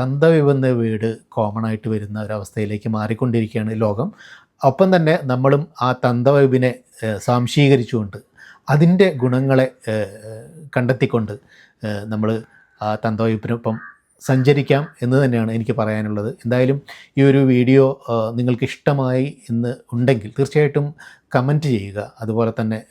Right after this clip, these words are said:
ലൈക്ക് ചെയ്യുക, നിങ്ങളുടെ ഫ്രണ്ട്സിലേക്ക് ഷെയർ ചെയ്യുക. ആ, ഈ കാര്യങ്ങൾ ചെയ്യണമെന്ന് അഭ്യർത്ഥിക്കുകയാണ്. ഒപ്പം ഈ തന്തവൈബിൻ്റെ കൂടുതൽ, ആ, നിങ്ങൾക്ക്, ആ, തന്തവൈബിനെ കുറിച്ചിട്ടുള്ള അഭിപ്രായങ്ങൾ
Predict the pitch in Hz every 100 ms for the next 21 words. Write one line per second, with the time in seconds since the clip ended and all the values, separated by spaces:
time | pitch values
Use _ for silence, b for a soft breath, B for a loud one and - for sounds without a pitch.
0 | 110 110 107 117 107 107 127 110 104 104
1 | 107 _ - 120 117 127 117 113 - 107
2 | 110 113 117 - 123 107 101 107 _ _
3 | 110 104 98 123 127 123 113 110 117 139
4 | 117 110 113 113 117 123 110 113 120 117
5 | 170 B B B B 147 185 185 208 B
6 | B 151 147 135 131 - 139 135 147 135
7 | 139 143 143 - - 139 131 135 131 127
8 | _ 127 120 110 113 - - 127 135 151
9 | 151 156 131 _ - 117 110 107 135 131
10 | 127 127 117 - - 123 120 113 110 113
11 | 110 107 104